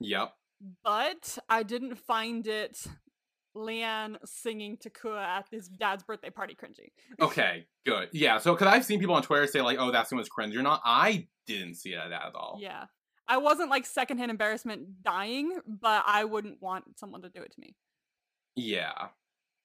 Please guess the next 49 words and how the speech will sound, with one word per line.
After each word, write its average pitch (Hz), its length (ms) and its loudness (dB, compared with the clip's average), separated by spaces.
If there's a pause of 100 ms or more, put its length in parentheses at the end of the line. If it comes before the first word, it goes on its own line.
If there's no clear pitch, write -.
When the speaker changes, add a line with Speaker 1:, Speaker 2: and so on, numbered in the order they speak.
Speaker 1:
Like, 127 200 6
it's, 160 240 6
it's 170 180 0
not 160 160 10
something, 151 140 4
like, 127 120 4
obviously 117 320 4
I 101 160 4
would 101 140 0
want 101 180 0
or 95 40 -2
you 92 160 -6
would 92 100 -6
want 90 140 -8
or 92 100 -8
anything 92 220 -10
but 101 120 -6
like 90 140 -8
that. 92 140 -8
But 117 60 6
I 131 60 6
Speaker 2:
Mm. 135 40 0
Speaker 1:
didn't 175 220 2
find 139 220 6
it 127 80 -2
cringy 131 260 0
in 131 60 0
the 117 60 -2
moment. 120 260 -4
I 123 120 4
also 135 280 4
think 135 300 0
what 110 120 0
helps 117 500 -6 (720)
is 131 160 4
because 110 560 0 (580)
Top, 131 260 8
again, 117 200 0
we, 104 260 -8
he's 135 240 -4
very 123 260 4
confident, 117 640 -4 (160)
Speaker 2:
He 196 120 -10
Speaker 1:
and 185 160 -4
he's 107 120 -4
Speaker 2:
is. - 40 -12
Speaker 1:
very, 113 220 4
like, 104 300 0 (100)
he's, 131 140 -4